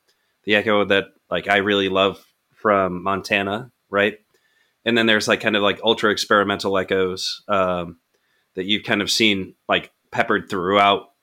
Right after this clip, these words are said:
winter, right? Um, and this one didn't have that super high energy aspect, but, like, was still, like, a really awesome Echo and, like, a, a hell of a way to kind of start it off.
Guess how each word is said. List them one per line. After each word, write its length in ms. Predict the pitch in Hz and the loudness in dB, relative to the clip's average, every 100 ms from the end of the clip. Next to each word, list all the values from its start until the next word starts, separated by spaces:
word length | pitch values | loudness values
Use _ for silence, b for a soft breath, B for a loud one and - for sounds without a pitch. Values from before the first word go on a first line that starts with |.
| _ | _
winter, 540 | 104 104 95 85 95 _ | -2 -2 -2 -4 -8 _
right? 340 | 90 90 98 - _ B B B B B - | -8 -4 -4 -6 _ B B B B B 2
Um, 280 | 113 104 | 4 4
and 160 | 101 131 | 2 2
this 160 | 156 - | 4 4
one 500 | 151 131 117 113 _ _ _ _ _ _ - | 4 4 0 -4 _ _ _ _ _ _ 0
didn't 260 | 143 143 | 0 2
have 180 | 117 120 | 0 -2
that 100 | 110 | -2
super 360 | - 135 120 104 | -4 -2 -2 0
high 200 | 110 107 | 2 2
energy 380 | 113 120 135 131 | 2 0 0 0
aspect, 420 | 131 - 147 - | -2 -2 -6 -4
but, 120 | 127 | -2
like, 180 | 135 127 | -2 -2
was 440 | 123 131 - - - | -2 -2 -2 -10 -6
still, 300 | - 185 165 | -2 0 0
like, 140 | 113 | 0
a 60 | 104 | -2
really 400 | 98 160 123 92 | -2 0 0 0
awesome 440 | 101 120 - 98 | -2 -4 -4 -6
Echo 360 | 98 107 95 87 | -6 -4 -4 -4
and, 120 | 90 | -6
like, 200 | 90 85 | -8 -8
a, 180 | 98 82 | -8 -8
a 120 | 104 101 | -6 -4
hell 180 | 135 | -2
of 80 | 143 | -4
a 60 | 104 | -2
way 180 | 107 104 | -2 0
to 140 | 95 | -2
kind 240 | - 107 | -2 -4
of 80 | 95 | -4
start 260 | - 107 92 | -2 0 2
it 80 | 90 | 2
off. 400 | 92 85 - | 0 0 -8